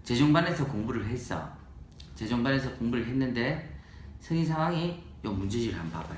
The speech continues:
성희야. 어, 문제지 봐봐. 요것도 문제지 한번 봐봐봐.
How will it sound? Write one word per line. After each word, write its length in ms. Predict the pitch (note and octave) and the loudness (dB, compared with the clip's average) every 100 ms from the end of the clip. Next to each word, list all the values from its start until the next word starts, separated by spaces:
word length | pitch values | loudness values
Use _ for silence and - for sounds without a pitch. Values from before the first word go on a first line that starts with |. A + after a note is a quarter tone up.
| - | -10
성희야. 200 | - D2 - - - - - | -10 -10 -12 -14 -16 -10 -4
어, 80 | F#2 F2+ E2 D#2+ | -2 0 -2 -2
문제지 320 | D#2 F#2 G2 G2 | -2 -2 -4 -4
봐봐. 440 | F2+ G#2 G2 C#3 - - - - - - - - - - - | -4 -2 0 -2 -4 -8 -12 -14 -12 -10 -10 -12 -12 -12 4
요것도 220 | E3 D#3+ | 8 8
문제지 400 | G#2 F#2 F2 D#2 | 8 2 0 -2
한번 240 | D#2+ D2+ - | -6 -8 -10
봐봐봐. 260 | - - | -12 -16